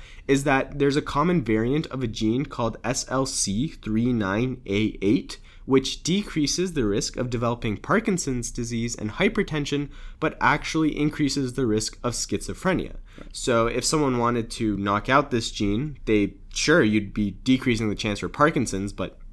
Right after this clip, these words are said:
Speaker 1: you'd be increasing for schizophrenia. So you just need to give them time to perform this research and understand pleiotropic genes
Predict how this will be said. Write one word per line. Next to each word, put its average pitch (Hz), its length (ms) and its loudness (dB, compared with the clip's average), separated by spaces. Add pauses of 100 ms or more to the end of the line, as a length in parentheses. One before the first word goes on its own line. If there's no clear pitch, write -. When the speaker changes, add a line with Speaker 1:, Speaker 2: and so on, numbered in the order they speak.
(120)
Speaker 1:
you'd 143 200 4
be 135 240 4
increasing 117 440 0
for 101 100 -6
schizophrenia. - 640 -4 (640)
So 160 440 2 (100)
you 151 160 0
just 196 240 2
need 175 400 2
to 160 100 4
give 135 200 4
them 117 180 2
time 87 400 -4
to 110 100 -4
perform 135 460 -2
this 113 240 -4
research 104 440 -2
and 117 200 -2
understand 131 520 0
pleiotropic 98 540 -6
genes 175 340 2